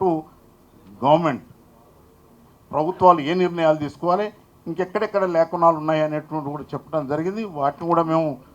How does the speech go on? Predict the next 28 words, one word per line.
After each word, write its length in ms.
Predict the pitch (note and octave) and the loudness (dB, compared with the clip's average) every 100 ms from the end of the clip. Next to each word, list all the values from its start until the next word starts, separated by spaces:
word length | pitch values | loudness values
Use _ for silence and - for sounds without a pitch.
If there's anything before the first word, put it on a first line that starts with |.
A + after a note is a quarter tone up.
| - _ - B2 | -20 _ -6 0
బాధ్యతాయుతంగా 720 | C3+ F3 E3 E3 D#3 D#3 D3+ | 2 0 -2 -2 0 0 -2
తీసుకున్నాం, 560 | D3+ D3 F3+ F#3 G3+ | -4 -8 0 2 4
వాటిని 260 | E3+ D3+ D3+ | 2 0 -4
ఏమి 120 | D#3+ | -6
నెగ్లెక్ట్ 440 | C#3 D3 E3 - E3 | -6 -4 -4 -4 -4
చేయలేదు 280 | F3 E3+ D3+ | -2 0 2
మేడం 260 | D#3 E3 | 2 2
గారు. 120 | F3+ A#3 - - | -2 -4 -12 -12
ఇది 160 | D#3 D3+ | -4 -2
రిలేటెడ్ 520 | C#3+ D#3+ F3+ F#3 F3+ | -2 0 0 0 2
కాదని 280 | D#3+ E3+ F3 | 6 6 4
నేను 160 | E3 D3+ | 2 2
అప్పుడప్పుడు 360 | D#3 E3+ E3 | 2 2 4
అంటా 240 | D3 D#3 F3+ | 2 4 2
ఉంటే, 280 | F3+ F#3 - - - | 2 -4 -8 -12 4
"No, 80 | E3+ F3 | 8 8
no, 60 | E3+ | 8
no, 60 | E3 D#3+ | 6 6
let 120 | D3+ E3+ | 4 4
us 80 | D#3 D#3+ | 2 0
take 160 | F3+ F#3 | 0 0
it 80 | F3+ D#3 | -4 -2
while," 240 | D#3 D3 C#3+ C#3 | -2 -2 -8 -2
వాళ్ళ 220 | C#3+ C#3+ C#3 D#3 | 0 2 0 0
ఐడియా 160 | F#3 | -2
తీసుకుందాం, 600 | D#3 E3 G3 A#3 B3+ A#3 | -2 -4 -4 0 0 4
గవర్నమెంట్కి 380 | G3+ F#3 F#3+ E3+ | 4 4 -2 -8
ఇచ్చేద్దాం, 460 | D#3 G3+ G3+ A#3 | -6 -4 0 0